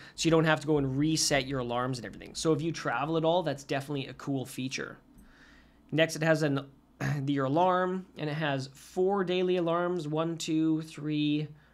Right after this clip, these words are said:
four. And then it also has a snooze. The snooze goes off, I think it's every five minutes, five or six times or something like that, unless you go into this menu here and turn it off. So that's what you wanna do, is actually turn it off. But I mean, it's there to wake you up for sure, right?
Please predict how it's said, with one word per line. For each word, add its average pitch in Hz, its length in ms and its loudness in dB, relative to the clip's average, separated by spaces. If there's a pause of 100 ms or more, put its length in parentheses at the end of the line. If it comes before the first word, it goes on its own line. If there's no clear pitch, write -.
four. 156 680 0 (500)
And 170 80 4
then 165 100 6
it 160 40 4
also 160 280 4
has 160 140 2
a 147 80 -2
snooze. 156 640 2
The 156 80 -6
snooze 226 320 0
goes 196 200 4
off, 156 220 4
I 147 40 0
think 151 140 0
it's 143 120 -2
every 160 200 2
five 156 320 6
minutes, 156 400 0 (520)
five 175 400 2
or 175 60 2
six 165 280 -2
times 170 320 2
or 170 40 -2
something 180 260 0
like 170 160 2
that, 165 320 4
unless 156 460 2
you 160 100 4
go 143 380 2
into 156 240 2
this 143 200 -2
menu 143 280 -2
here 151 180 0
and 127 180 -6
turn 135 240 -4
it 110 80 -6
off. - 280 -10
So 147 120 -8
that's - 220 4
what - 80 -4
you 135 80 -2
wanna 127 160 -4
do, 123 80 -6
is 117 80 -6
actually 131 300 -8
turn 151 200 -2
it 135 80 -2
off. 135 300 2 (480)
But 170 140 6
I 175 40 6
mean, 165 140 4
it's 151 160 2
there 156 280 6
to 143 120 -4
wake 139 260 0
you 135 80 0
up - 120 -6
for 110 100 -8
sure, 101 320 -4
right? 98 260 -10